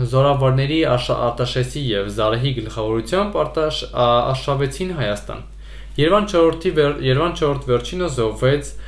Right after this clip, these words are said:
մայրաքաղաք Գերվանդաշատի պարիսպների մոտ։ Այնուհետև գրավվեց Մեծ Հայքի հոգևոր կենտրոն Բագարանը, որտեղ սպանվեց Երվաս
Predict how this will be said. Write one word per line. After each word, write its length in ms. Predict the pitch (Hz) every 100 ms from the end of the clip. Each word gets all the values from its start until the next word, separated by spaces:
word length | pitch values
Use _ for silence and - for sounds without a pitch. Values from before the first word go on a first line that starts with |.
| - -
մայրաքաղաք 640 | 143 165 156 127 120 139
Գերվանդաշատի 840 | 120 104 107 107 104 - 98 - 107
պարիսպների 560 | 104 101 98 101 98 98
մոտ։ 280 | 101 - - - - - - - - - - - - - - - - - - - - - - - - - - - - - - - -
Այնուհետև 560 | 160 185 185 185 196
գրավվեց 540 | 170 170 170 170 170 156
Մեծ 320 | 156 165 165
Հայքի 340 | 151 131 151
հոգևոր 520 | 143 120 113 127 135 131
կենտրոն 460 | 117 110 120 123 107
Բագարանը, 540 | 101 101 104 170 208
որտեղ 400 | 160 135 131 147
սպանվեց 680 | 147 - 131 127 143 131 - 127 120
Երվաս 580 | 107 104 104 110 127 123